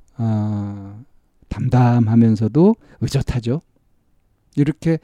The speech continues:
대응할 수 있는 것이죠. 이게 자존감이 제대로, 어,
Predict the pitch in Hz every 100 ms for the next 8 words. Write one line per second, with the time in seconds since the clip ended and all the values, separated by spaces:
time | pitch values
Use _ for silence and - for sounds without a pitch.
0 | - - - 120 117 - 107 95 98 87
1 | - - - - - - 135 131 175 208
2 | - _ _ _ - - 127 120 110 101
3 | 95 95 95 92 95 127 165 - - 123
4 | 107 98 _ _ _ _ _ - _ _
5 | _ _ _ _ _ _ 113 95